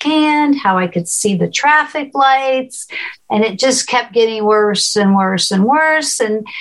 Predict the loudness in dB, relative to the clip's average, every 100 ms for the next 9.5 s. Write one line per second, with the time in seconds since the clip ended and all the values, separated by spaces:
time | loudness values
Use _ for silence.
0 | -16 -4 2 4 4 4 2 -2 -12 _
1 | _ -6 0 0 -2 -4 -2 -2 0 2
2 | 2 0 -2 -2 -2 -2 0 2 4 4
3 | 2 -2 _ -20 -18 -18 -6 -2 0 4
4 | 4 2 -2 -10 -4 0 2 0 -2 -6
5 | -6 -8 _ -2 0 2 0 -2 -2 0
6 | 2 2 0 -4 -8 -2 2 4 4 4
7 | 0 -2 -20 -20 _ _ -4 2 4 2
8 | -2 -4 -4 -2 -4 -2 0 2 2 2
9 | -2 0 -2 -4